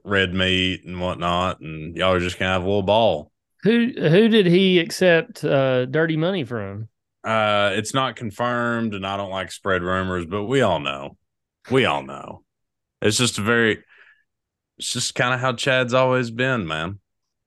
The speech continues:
Speaker 2: I'll have to do some digging into that. It's the first I've heard of this rumor of dirty money and Chad Grubb.
Speaker 1: Dirty money Chad Grubb, that's his nickname.
Speaker 2: Hey, I,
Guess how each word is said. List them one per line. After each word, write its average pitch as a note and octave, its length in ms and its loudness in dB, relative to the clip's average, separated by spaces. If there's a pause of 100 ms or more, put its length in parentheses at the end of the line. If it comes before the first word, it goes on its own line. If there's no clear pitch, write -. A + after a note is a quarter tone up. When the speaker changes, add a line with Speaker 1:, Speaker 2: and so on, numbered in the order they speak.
(2250)
Speaker 2:
I'll E3 120 2
have G#3 140 4
to F#3+ 80 0
do F3+ 140 6
some D3+ 220 2
digging E3 320 4
into A#2 180 -2
that. A#2+ 180 2
It's - 120 -8
the C#3+ 100 -8
first G3 320 0
I've F#3 140 0
heard G3 200 0
of D3 80 0
this A2 180 -8
rumor G2+ 520 -8
of A#2 200 -2
dirty D#3 300 6
money D#3+ 320 2
and B2+ 140 -2
Chad D3 260 0
Grubb. C3+ 480 -2 (560)
Speaker 1:
Dirty F#2 220 4
money G#2+ 260 4
Chad A#2+ 320 2
Grubb, C3+ 300 4
that's F#2+ 200 0
his G2+ 120 -6
nickname. A2+ 520 -6 (580)
Speaker 2:
Hey, A2 360 -4
I, C#3 380 0